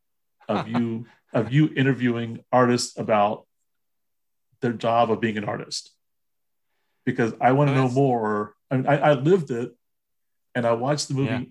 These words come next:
Speaker 1: and I still wanna know more.
Speaker 2: Oh, nice. That's nice. Well, my cousin who, who designed the logo for the film said the same thing.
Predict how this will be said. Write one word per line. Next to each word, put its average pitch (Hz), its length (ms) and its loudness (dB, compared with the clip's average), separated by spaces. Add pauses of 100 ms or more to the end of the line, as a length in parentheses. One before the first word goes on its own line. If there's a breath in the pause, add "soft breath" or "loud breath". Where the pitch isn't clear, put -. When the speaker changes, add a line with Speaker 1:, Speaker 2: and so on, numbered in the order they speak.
Speaker 1:
and 120 100 -6
I 123 60 -4
still 147 200 0
wanna 127 180 -2
know 120 100 -2
more. 107 420 -6 (1160)
Speaker 2:
Oh, 127 180 -6
nice. 131 440 -8
That's 101 300 -10
nice. 107 420 -10 (640)
Well, 113 120 -8
my 117 140 -6
cousin 131 440 -8
who, 101 280 -10 (140)
who 101 100 -12
designed 98 420 -6
the 87 60 -6
logo 98 380 -6
for - 160 -12
the 87 120 -12
film 82 360 -10 (300)
said - 220 -10
the 87 80 -10
same 87 280 -10
thing. 85 380 -12